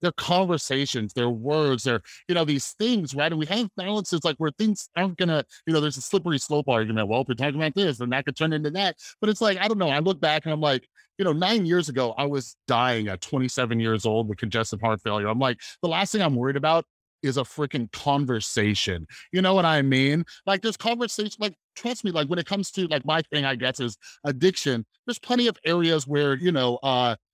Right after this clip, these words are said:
uh, there's the guy, what's his name, Duarte in the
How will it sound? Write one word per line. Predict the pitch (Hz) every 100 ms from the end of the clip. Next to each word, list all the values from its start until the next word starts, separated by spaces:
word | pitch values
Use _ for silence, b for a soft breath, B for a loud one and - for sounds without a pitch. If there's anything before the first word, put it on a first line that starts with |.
| _ 165
uh, | 151
there's | 170
the | 185
guy, | 147 156 165
what's | 156 160
his | 151
name, | 120
Duarte | 107 117 147 151 175 175 175
in | 165
the | 143